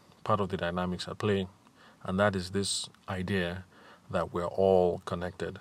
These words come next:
this whole thing of six degrees of separation. So whether it's six degrees or twelve degrees or twenty degrees or two, it's not really important. Most important thing is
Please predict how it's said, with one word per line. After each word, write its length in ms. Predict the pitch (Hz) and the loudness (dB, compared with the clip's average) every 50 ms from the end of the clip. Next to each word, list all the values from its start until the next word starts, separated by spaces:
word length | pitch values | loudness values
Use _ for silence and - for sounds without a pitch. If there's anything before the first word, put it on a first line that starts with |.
| - - | -14 -10
this 160 | - 101 98 - | -8 -6 -4 -2
whole 160 | 104 98 95 | 0 0 0
thing 220 | - - 95 90 | 0 -2 -4 -4
of 100 | 87 82 | -4 -6
six 220 | - - 92 - - | -6 -6 -6 -8 -8
degrees 380 | - 92 90 95 92 90 - | -8 -6 -4 -4 -4 -4 -6
of 80 | 92 90 | -6 -8
separation. 600 | - 90 85 - 95 90 90 - - 87 87 90 - - _ - - - - - - - - - - | -6 -8 -6 -6 -6 -6 -6 -6 -8 -10 -12 -12 -16 -20 _ -20 -20 -20 -20 -20 -20 -20 -20 -16 -8
So 140 | - - | -2 4
whether 260 | 104 110 123 123 123 117 | 6 8 8 8 6 4
it's 100 | 107 - | 4 2
six 200 | - 113 - - | 0 -2 -2 -2
degrees 460 | 104 95 98 104 104 101 98 87 92 92 87 | -4 -2 0 0 2 0 0 -2 -4 -6 -6
or 100 | 85 85 | -6 -4
twelve 260 | - - 110 104 92 | 0 2 2 2 2
degrees 480 | 90 92 82 92 95 92 92 90 - - | 2 -2 -4 -2 -2 -2 -2 -4 -4 -6
or 100 | - - | -8 -6
twenty 300 | - - 107 98 101 101 | -4 -4 -4 -2 -2 -4
degrees 380 | 87 90 82 85 92 90 85 87 | -6 -6 -6 -4 -4 -4 -4 -4
or 120 | 80 78 | -4 -4
two, 320 | - - 135 117 95 92 92 - - _ - - | -2 0 0 0 0 -2 -4 -8 -16 _ -16 -12
it's 160 | - 95 - - | -10 -8 -4 -2
not 200 | 101 92 92 92 | -2 -2 -2 -2
really 240 | 95 92 87 90 | -4 -4 -2 -4
important. 480 | 85 82 - - 104 90 90 85 85 - - - - - - - - - - - | -4 -6 -4 -2 -2 -2 -2 -4 -8 -10 -12 -20 -20 -20 -20 -20 -20 -20 -18 -8
Most 180 | - 95 95 - | -4 -4 -2 -2
important 380 | 95 90 - 107 104 104 101 95 | -2 -2 0 2 2 2 2 0
thing 180 | 98 85 87 | -2 -4 -4
is 300 | 87 80 80 80 - - | -4 -6 -6 -8 -10 -10